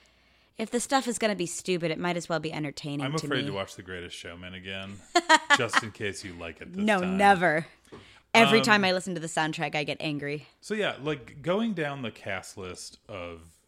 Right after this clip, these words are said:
Speaker 2: this movie, and I, like, you just heard me ragging on it,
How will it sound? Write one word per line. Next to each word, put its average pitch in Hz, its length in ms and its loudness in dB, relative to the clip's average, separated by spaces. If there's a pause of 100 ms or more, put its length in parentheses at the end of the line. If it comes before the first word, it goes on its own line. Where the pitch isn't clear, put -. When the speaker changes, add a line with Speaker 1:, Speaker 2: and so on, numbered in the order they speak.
(140)
Speaker 2:
this 98 240 -10
movie, 82 420 -14 (680)
and 123 120 -4
I, 135 380 -2
like, 135 260 -4
you 139 120 -6
just 170 200 -4
heard 127 200 -4
me 104 420 -6 (100)
ragging 101 340 -6
on 95 120 -8
it, 95 160 -12